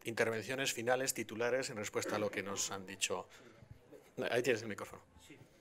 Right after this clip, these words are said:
Speaker 2: sí, totalmente de acuerdo. No sé si se está viendo ahora.
Speaker 1: A ver, utiliza este.
Speaker 2: Hola, este sí. Eh, sí, totalmente de acuerdo. Sim-, eh, de, de, de,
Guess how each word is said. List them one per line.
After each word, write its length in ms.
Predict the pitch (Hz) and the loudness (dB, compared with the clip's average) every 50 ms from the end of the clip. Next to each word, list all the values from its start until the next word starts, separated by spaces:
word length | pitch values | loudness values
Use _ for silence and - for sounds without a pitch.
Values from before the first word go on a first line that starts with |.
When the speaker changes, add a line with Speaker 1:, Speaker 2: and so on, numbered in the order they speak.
| - - - - - - - - - - - - - - - | -20 -20 -20 -20 -18 -18 -16 -14 -14 -16 -16 -18 -20 -12 -10
Speaker 2:
sí, 100 | 107 98 - | -10 -8 -4
totalmente 440 | - - - 127 127 131 131 123 117 | -6 -2 0 -2 -2 -2 -4 -2 -2
de 80 | 107 98 | -2 0
acuerdo. 280 | - 139 139 - - - - - - - - - - - - - - - - - - - - - - - - - - - - - - | 0 -2 -2 -2 -6 -10 -12 -14 -14 -14 -14 -16 -20 -20 -20 -20 -20 -20 -20 -20 -20 -20 -20 -20 -18 -18 -18 -18 -18 -20 -20 -18 -16
No 120 | 117 117 120 | -14 -14 -12
sé 120 | - 120 | -12 -14
si 240 | - - - - - | -14 -16 -18 -18 -16
se 60 | - 98 | -16 -12
está 160 | - - 117 | -8 -6 -6
viendo 200 | 135 147 143 135 | -6 -4 -4 -4
ahora. 140 | 147 202 - - - - - - - - | -4 -6 -6 -10 -14 -4 -4 -4 -4 -2
Speaker 1:
A 40 | 110 | -6
ver, 100 | 104 - - - - - 123 123 | -8 -8 -10 -12 -10 -8 -8 -8
utiliza 280 | 123 123 - - - 101 | -8 -10 -12 -12 -12 -12
este. 120 | 98 98 98 98 - - - - - - - - - - - - - | -12 -8 -8 -6 -6 -6 -6 -6 -8 -10 -12 -14 -16 -16 -14 12 12
Speaker 2:
Hola, 220 | - 101 - - - - - - - | 12 12 12 12 6 -2 -10 -10 -10
este 180 | - - - - | -8 -8 -6 -8
sí. 100 | - - - - - - - - - - - - - - - - - - - - - - - - - | -8 -8 -10 -14 -14 -12 -12 -10 -10 -10 -10 -12 -12 -14 -14 -14 -14 -14 -10 -8 -8 -6 -6 4 10
Eh, 340 | 123 113 107 101 98 98 95 95 95 92 90 90 90 - - | 12 12 12 12 10 8 6 2 -2 -4 -6 -6 -8 0 4
sí, 300 | - - - - - - - | 6 6 6 4 0 -4 10
totalmente 480 | - 113 107 - 120 117 120 113 104 113 | 12 12 12 12 12 12 8 6 6 6
de 60 | 98 | 6
acuerdo. 320 | 87 87 85 - 85 82 87 87 - | 8 6 4 2 0 -4 -6 -8 -2
Sim-, 280 | - - - 120 113 113 113 - - - - - | 0 2 2 2 2 0 -4 -10 -18 -16 -12 -10
eh, 340 | 127 127 117 120 139 135 107 110 | -10 -10 -8 -8 -8 -8 -8 -8
de, 220 | 107 - - 101 - - - - - - - | -12 -12 -12 -14 -16 -18 -20 -20 -20 -16 -6
de, 160 | - - - - - 104 | -6 -6 -6 -2 0 0
de, 480 | 101 107 104 101 101 92 98 95 90 | 2 4 2 2 2 2 2 0 -2